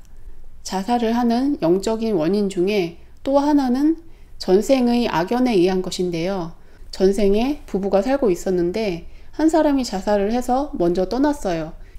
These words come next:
그럼 남아있는 사람은 너무 힘들고 괴롭게 살아가는 거예요. 그래서 다음 생에 태어나서 다시 부부가 됐는데 이번에는 반대로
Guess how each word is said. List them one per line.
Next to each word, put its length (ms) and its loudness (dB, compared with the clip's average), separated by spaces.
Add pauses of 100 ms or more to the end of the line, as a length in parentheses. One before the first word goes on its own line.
(440)
그럼 280 2
남아있는 520 2
사람은 560 0
너무 440 0
힘들고 440 2
괴롭게 440 -2
살아가는 540 0
거예요. 520 -4 (420)
그래서 400 0
다음 320 4
생에 380 2
태어나서 720 2 (160)
다시 320 -2
부부가 340 0
됐는데 640 -2 (240)
이번에는 500 2
반대로 600 0